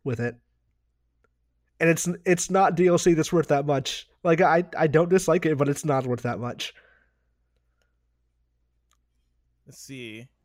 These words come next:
Speaker 1: Exit the
Speaker 2: C G
Speaker 1: Gungeon's on.
Speaker 2: second, uh, yeah, it says Exit the Gungeon is also on P C today.
Speaker 1: Yeah.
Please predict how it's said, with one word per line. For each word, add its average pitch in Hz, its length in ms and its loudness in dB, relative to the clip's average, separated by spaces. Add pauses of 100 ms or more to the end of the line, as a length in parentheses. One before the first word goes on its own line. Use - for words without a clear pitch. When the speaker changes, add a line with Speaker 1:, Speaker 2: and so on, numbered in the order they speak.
(480)
Speaker 1:
Exit 135 260 0
the - 60 -2
Speaker 2:
C - 0 -
G 139 220 2
Speaker 1:
Gungeon's 131 140 -2
on. - 40 -12
Speaker 2:
second, 151 320 -12 (880)
uh, 139 220 -6
yeah, 139 140 -4
it 117 60 -10
says 139 340 -8
Exit 156 240 -10
the 147 60 -12
Gungeon 139 280 -12
is 127 180 -16
also 135 360 -10
on 123 140 -10
P 127 140 -16
C 123 180 -16
today. 113 380 -14 (300)
Speaker 1:
Yeah. 113 220 -6